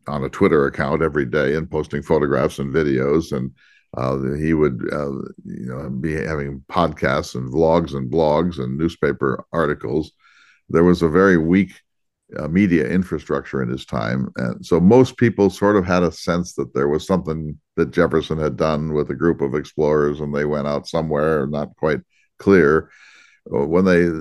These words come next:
got back, the people of Saint Louis were a little surprised and said, <laughs> "You know, we sort of thought you were just gone forever. We didn't know what had happened, but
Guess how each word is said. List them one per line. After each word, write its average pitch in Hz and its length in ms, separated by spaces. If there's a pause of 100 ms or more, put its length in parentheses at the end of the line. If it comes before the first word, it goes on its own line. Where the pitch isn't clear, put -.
(180)
got 92 240
back, 98 320
the 82 100
people 85 320
of 80 100
Saint 82 220
Louis 98 320
were 78 100
a 73 80
little 87 180
surprised 78 840
and 76 140
said, 71 180
<laughs> - 20
"You 90 100
know, 113 140
we 98 80
sort 87 260
of 82 60
thought 85 240
you 82 100
were 78 120
just 76 280
gone 78 340
forever. 80 460
We 73 100
didn't 92 220
know 98 160
what 64 240
had 64 160
happened, 76 440
but 65 160